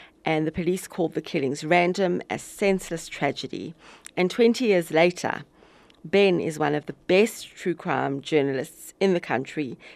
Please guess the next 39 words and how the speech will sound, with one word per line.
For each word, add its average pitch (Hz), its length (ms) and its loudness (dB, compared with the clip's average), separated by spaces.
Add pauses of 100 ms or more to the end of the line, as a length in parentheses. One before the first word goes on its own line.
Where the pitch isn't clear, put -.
He's 175 220 -6
left 226 200 2
his 190 120 -8
past 143 320 -2
behind 139 500 0 (340)
thanks 196 300 2
to 190 100 -4
the 165 100 -6
support 160 640 -2 (380)
of 160 140 4
his 165 260 -8
close-knit 185 760 -2 (220)
hometown 170 640 0
community. 147 720 -2 (400)
But 175 160 0
when 208 220 8
he 254 200 2
learns 180 600 6
about 156 240 0
a 156 60 -2
fresh - 500 -2
murder 175 360 4
case - 440 -6 (220)
that 175 160 -2
might 185 380 4
have 180 200 -6
links 165 320 -2
to 180 100 -6
his 165 160 -4
brother's 147 380 -2
death, 208 420 0 (440)
his 269 180 -2
life 175 300 2
is 175 100 -8
turned 160 240 0
upside 160 380 -2
down 139 340 0
once 143 380 -2
more, 107 280 -6